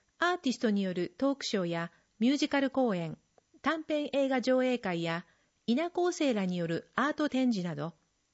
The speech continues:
多彩なアートに触れられるイベントとなりました。今後も市民参加型の様々な企画を展開していきますので、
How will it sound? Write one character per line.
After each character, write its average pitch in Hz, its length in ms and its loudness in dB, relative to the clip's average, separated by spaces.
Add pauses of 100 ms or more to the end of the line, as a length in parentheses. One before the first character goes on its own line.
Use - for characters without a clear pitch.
多 247 120 0
彩 330 240 -2
な 330 120 -2
ア 330 180 0
ー - 20 0
ト 247 140 0
に 202 100 2
触 214 120 0
れ 226 100 2
ら 240 120 0
れ 233 120 0
る 208 140 0
イ 196 80 0
ベ 247 140 2
ン 247 60 2
ト 247 80 0
と 240 100 0
な 214 120 2
り 196 80 0
ま 185 120 0
し - 120 -6
た。 - 180 -4 (1120)
今 277 200 2
後 262 120 2
も 240 220 0 (300)
市 - 180 -4
民 320 200 2
参 247 220 0
加 247 100 -2
型 226 240 -2
の 208 220 -2 (100)
様 269 300 0
々 349 220 -2
な 240 120 2
企 - 300 -2
画 233 60 2
を 220 100 4
展 254 240 2
開 254 160 0
し - 80 -4
て 247 80 0
い 240 60 -2
き 240 120 -2
ま 247 100 2
す - 120 0
の 202 120 2
で、 170 200 -2